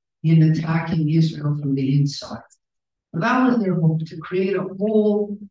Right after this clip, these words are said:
sort of kind of a four-corner attack on Israel itself, and that they would be the ones opening the door.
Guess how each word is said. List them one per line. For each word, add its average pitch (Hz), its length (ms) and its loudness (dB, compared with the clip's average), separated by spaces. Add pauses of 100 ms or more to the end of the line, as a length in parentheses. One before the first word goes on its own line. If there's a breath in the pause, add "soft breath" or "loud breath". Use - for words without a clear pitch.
(220)
sort 170 360 -2
of 160 220 -4 (220)
kind 165 280 2
of 135 200 -2
a 131 420 -2 (420)
four-corner 190 1400 2
attack 160 640 0 (320)
on 147 680 2
Israel 151 520 2
itself, - 440 -10 (840)
and 139 200 -2
that 143 100 2
they 165 160 4
would 165 140 4
be 156 180 6
the 156 100 6
ones 147 280 4
opening 135 420 -2
the 127 240 -6
door. - 140 -16